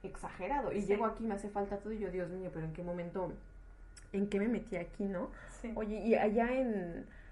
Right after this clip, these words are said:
Speaker 1: Allá en Inglaterra, durante tu estancia, ¿cuánto tiempo viviste allá? Eh, ¿viviste en,
Speaker 2: Yo
Speaker 1: en
Speaker 2: viví
Speaker 1: Inglaterra?
Speaker 2: casi cinco años. El primer año contaba los días y las horas, era como que si, si hubiera estado en una prisión, que mis, mis amigos que vivieron conmigo
Speaker 1: No estabas contenta al
Speaker 2: te lo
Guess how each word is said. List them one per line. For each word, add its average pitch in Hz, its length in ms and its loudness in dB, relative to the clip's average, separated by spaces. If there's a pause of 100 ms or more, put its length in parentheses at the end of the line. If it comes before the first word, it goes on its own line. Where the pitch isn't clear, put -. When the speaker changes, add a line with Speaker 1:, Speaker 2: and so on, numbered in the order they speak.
(240)
Speaker 1:
Allá 202 200 4
en 220 120 4
Inglaterra, 202 580 4
durante 175 320 2
tu 170 140 -2
estancia, 190 420 -2
¿cuánto 302 200 -2
tiempo 285 260 0
viviste 185 380 -2
allá? 175 260 -4 (140)
Eh, - 200 -10
¿viviste 185 480 -4 (260)
en, 226 120 -2
Speaker 2:
Yo 254 180 2
Speaker 1:
en 320 60 0
Speaker 2:
viví 320 240 0
Speaker 1:
Inglaterra? 311 500 0
Speaker 2:
casi 302 300 4
cinco 226 360 -2
años. 214 500 -6 (880)
El 226 200 -4
primer 220 360 -2
año 247 1000 -2 (300)
contaba 233 300 0
los 240 160 2
días 233 180 0
y 269 40 -4
las 226 200 -2
horas, 269 320 -4 (120)
era 226 140 0
como 226 180 -2
que - 60 -10
si, 208 240 -2
si 226 200 -6 (100)
hubiera 220 220 -2
estado 233 180 -2
en 226 60 2
una 226 160 0
prisión, 226 520 -2
que 240 100 -4
mis, 208 340 -8
mis 208 220 -6
amigos 226 280 -2
que 208 120 -8
vivieron 202 260 -6
conmigo 220 380 -2
Speaker 1:
No 226 100 8
estabas 247 280 4
contenta 202 420 0
al 180 80 2
Speaker 2:
te 226 100 -2
lo 220 60 0